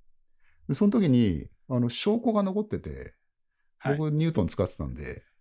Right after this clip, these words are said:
Speaker 1: あの、
Speaker 2: うん。
Speaker 1: 有名人に会うと必ずサインをもらってたんですよ。デジタルサイン。
Speaker 2: あー。
Speaker 1: それで、
Speaker 2: なるほど。
Speaker 1: あの、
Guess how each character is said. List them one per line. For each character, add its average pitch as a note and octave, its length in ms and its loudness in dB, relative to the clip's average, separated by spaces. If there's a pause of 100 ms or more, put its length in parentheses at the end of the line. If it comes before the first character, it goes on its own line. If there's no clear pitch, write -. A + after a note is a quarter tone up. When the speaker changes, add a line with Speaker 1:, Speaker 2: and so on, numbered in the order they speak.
(200)
Speaker 1:
あ - 40 -8
の、 E2+ 180 -6
Speaker 2:
う - 40 -6
ん。 F#2 220 -6 (960)
Speaker 1:
有 C3+ 120 2
名 D#3 140 0
人 B2+ 120 0
に F#2 60 -2
会 F2+ 60 -2
う F2+ 40 -8
と F2+ 100 -16
必 A2 120 -4 (180)
ず G#2+ 100 -8
サ C#3+ 180 -2
イ A2+ 80 0
ン D2 60 -4
を C2 40 -10
も C2 100 -12
ら D2+ 60 -10
っ - 40 -14
て - 80 -14
た E2 60 -10
ん - 40 -12
で - 40 -14
す - 80 -18
よ。 - 160 -20
デ G2 100 -6
ジ F2 140 -10
タ F#2+ 80 -4
ル F#2 80 -2
サ A#2+ 60 -2
イ - 40 -2
ン。 - 20 0
Speaker 2:
あ F#2+ 680 -4
ー。 D#2+ 40 -16 (280)
Speaker 1:
そ D#3 60 -4
れ C#3 120 2
で、 C3 260 2
Speaker 2:
な A#2 40 0
る A#2+ 40 -2
ほ B2+ 80 -10
ど。 A#2+ 60 0
Speaker 1:
あ A2 60 0
の、 G#2+ 260 -2